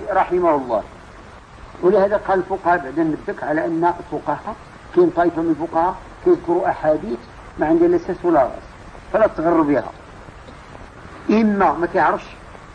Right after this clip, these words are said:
بضار، كيفهم، وإما كيعرفوا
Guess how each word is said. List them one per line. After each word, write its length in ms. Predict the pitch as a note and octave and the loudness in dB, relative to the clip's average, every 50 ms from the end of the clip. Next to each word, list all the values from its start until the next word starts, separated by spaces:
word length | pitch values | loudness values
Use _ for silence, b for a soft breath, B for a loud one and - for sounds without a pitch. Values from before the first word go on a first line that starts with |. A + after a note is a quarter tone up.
| - - - - - - - | -20 -20 -20 -20 -18 -10 -4
بضار، 300 | A2 - - - F#2+ - - - - - - - - - - - - - - - - - - - - - - - - - - | -2 -2 0 0 -4 -4 -6 -12 -18 -20 -20 -20 -20 -20 -20 -20 -20 -20 -20 -20 -20 -20 -20 -20 -18 -14 -12 -12 -12 -6 0
كيفهم، 360 | - C3+ C3 - - B2 A#2 - - - - - - - - - - - - - - - - - - - - - - | 0 0 0 0 -2 -6 -6 -6 -10 -16 -20 -20 -20 -20 -20 -20 -20 -20 -20 -20 -20 -20 -20 -20 -20 -20 -16 -6 -2
وإما 760 | D#3+ F#3+ A3+ A#3+ - G#3+ F#3+ F#3+ F#3 F3+ F#3+ G3+ A3+ B3 - - - - - - - - - - - - - - - - - - - - - - - - F4 - D#4+ D#4+ - - - - - - - - - - - - | 0 0 0 0 -4 -4 -4 -4 -4 -2 2 4 4 4 2 0 -8 -18 -20 -20 -20 -20 -20 -20 -20 -20 -18 -18 -18 -18 -18 -18 -20 -20 -20 -18 -18 -16 -16 -14 -14 -12 -10 -10 -12 -10 -12 -12 -12 -12 -12 -12 -6 0
كيعرفوا 500 | - G3+ F#3 E3 E3+ F4+ - - A#3 | 4 4 6 6 4 2 0 -2 -8